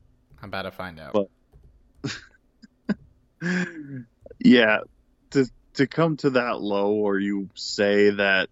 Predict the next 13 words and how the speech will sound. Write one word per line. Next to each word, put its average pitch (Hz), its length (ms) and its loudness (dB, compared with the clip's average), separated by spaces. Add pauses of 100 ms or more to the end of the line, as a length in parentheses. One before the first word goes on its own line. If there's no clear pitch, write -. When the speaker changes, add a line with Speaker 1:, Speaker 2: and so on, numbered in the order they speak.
Speaker 2:
Sam 104 380 -4
Ficken 101 840 -2
might 110 460 0
actually 113 540 -2
be 101 220 -2
an 98 100 -2 (100)
upgrade, 120 640 0 (1500)
it, - 160 -8
it 107 360 0
says 113 260 -6
a 95 60 -8
lot. 82 400 -10 (680)
Um, 92 580 0